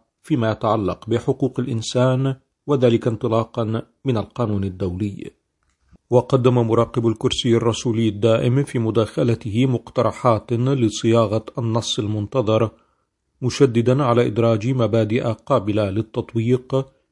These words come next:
من أجل الوقاية من تضرر البيئة وإصلاح ما يمكن أن يحدث من تضررات. وأشار إلى أنه من الضروري أن يتضمن هذا أيضًا العناية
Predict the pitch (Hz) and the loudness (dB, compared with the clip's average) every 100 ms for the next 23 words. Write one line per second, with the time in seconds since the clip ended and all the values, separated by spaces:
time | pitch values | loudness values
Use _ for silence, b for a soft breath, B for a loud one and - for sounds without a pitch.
0 | _ 127 120 135 107 120 120 127 - 131 | _ -8 -2 -2 2 2 2 0 2 0
1 | 107 107 101 107 107 110 110 120 110 104 | 2 0 -2 -4 -4 -2 0 0 0 -2
2 | 95 127 117 113 113 _ _ _ - 117 | -2 -2 0 -2 -2 _ _ _ -4 0
3 | 120 - 135 143 139 123 123 117 120 - | 0 -2 0 0 0 -2 0 2 0 -2
4 | 110 120 110 107 - 117 - 131 120 123 | -4 -2 -2 -4 -2 -4 -2 -4 -2 0
5 | 107 113 110 90 - - _ _ _ _ | 0 0 -2 -6 -12 -20 _ _ _ _
6 | _ _ _ _ _ _ _ 123 123 - | _ _ _ _ _ _ _ 4 4 4
7 | 165 156 131 135 131 123 127 123 110 120 | 2 2 2 0 0 0 0 0 2 2
8 | 110 107 113 117 113 - 127 120 - 127 | 2 0 0 2 0 -2 -2 0 -2 -2
9 | 143 151 117 104 113 104 113 110 104 117 | 0 0 -2 0 0 0 0 0 2 0
10 | 110 110 _ _ - 120 110 127 147 | 0 -6 _ _ -4 0 2 2 2